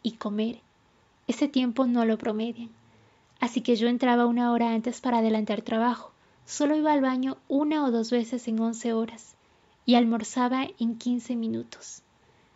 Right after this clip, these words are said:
Si por la tarde no había terminado, me quedaba más rato por la noche. Si no cumples la meta, te despiden. A mí me pagaban doce dólares a la semana. Actualmente se están pagando treinta y dos dólares.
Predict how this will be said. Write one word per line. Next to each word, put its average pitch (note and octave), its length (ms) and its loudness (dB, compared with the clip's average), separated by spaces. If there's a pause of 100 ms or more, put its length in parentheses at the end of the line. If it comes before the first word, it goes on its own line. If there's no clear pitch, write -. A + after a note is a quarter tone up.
Si - 220 -4
por A#3+ 180 0
la A#3 140 2
tarde B3 360 2
no A#3+ 120 0
había B3+ 240 2
terminado, B3+ 560 0
me B3 120 -2
quedaba A#3+ 360 0
más B3 180 -2
rato A#3 320 -4
por A3+ 140 -8
la A3+ 100 -4
noche. A#3+ 380 -8 (600)
Si - 220 -4
no B3+ 260 2
cumples B3+ 440 2
la C4 120 2
meta, A#3+ 460 -2 (160)
te C4 160 4
despiden. B3+ 600 0 (840)
A C#4 100 0
mí C#4+ 140 2
me E4+ 100 2
pagaban A#3+ 500 2
doce A#3 380 0
dólares A#3 520 -2
a A#3+ 40 -4
la A3 140 -4
semana. B3 480 -6 (420)
Actualmente C#4+ 680 0
se B3+ 100 -12
están A#3 240 -6
pagando A#3 400 -2
treinta A#3 360 -4
y A3+ 80 -2
dos A3+ 240 -4
dólares. - 600 -16